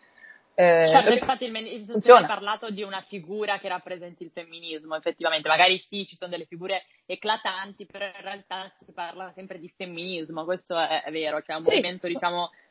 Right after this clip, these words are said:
Speaker 2: che non ha dei volti, è, è
Speaker 1: No,
Speaker 2: un più
Speaker 1: non c'è un capo del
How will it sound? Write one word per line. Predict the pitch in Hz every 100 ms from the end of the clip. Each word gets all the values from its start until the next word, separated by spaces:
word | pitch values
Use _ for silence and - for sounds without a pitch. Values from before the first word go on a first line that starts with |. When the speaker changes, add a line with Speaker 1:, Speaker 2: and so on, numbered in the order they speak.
| _
Speaker 2:
che | - 196
non | 208
ha | 214
dei | 208 202
volti, | 202 190 180 _ 175 165 _
è, | - 175 170 170
è |
Speaker 1:
No, | -
Speaker 2:
un | 165
più | - 185
Speaker 1:
non | 180
c'è | -
un | 226 -
capo | 220 208 208
del | 208 190